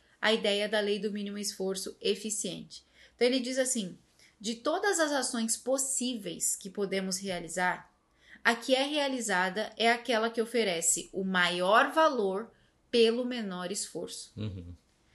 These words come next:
Speaker 1: O que que significa? Significa que você vai olhar pra como você vai agir diante daquela situação, considerando o que te parece gerar mais valor com menos esfo-, com menos esforço. O ponto é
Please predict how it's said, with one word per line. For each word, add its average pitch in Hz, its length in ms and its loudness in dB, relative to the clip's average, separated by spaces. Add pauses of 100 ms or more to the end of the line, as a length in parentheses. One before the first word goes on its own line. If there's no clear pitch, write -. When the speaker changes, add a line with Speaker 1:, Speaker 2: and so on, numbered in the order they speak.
(260)
Speaker 1:
O - 40 -20
que 208 100 -6
que 196 80 -4
significa? 233 720 -2 (100)
Significa 214 800 -2
que 226 420 -4 (220)
você 233 520 2
vai 339 280 4
olhar 202 500 -2 (120)
pra 208 160 4
como 311 480 2
você 294 280 0
vai 226 220 4
agir 202 240 0
diante 190 320 -4
daquela 185 300 -4
situação, 180 560 -6
considerando 262 800 -2
o 202 40 -8
que 285 220 -4
te 330 220 2
parece 311 800 2
gerar 233 380 -2
mais 190 260 -2
valor 202 440 -2 (500)
com 294 100 -2
menos 180 360 0
esfo-, 220 280 -4
com 214 180 -6
menos 175 300 -4
esforço. - 560 0 (400)
O 220 100 -2
ponto 302 440 4
é 202 300 4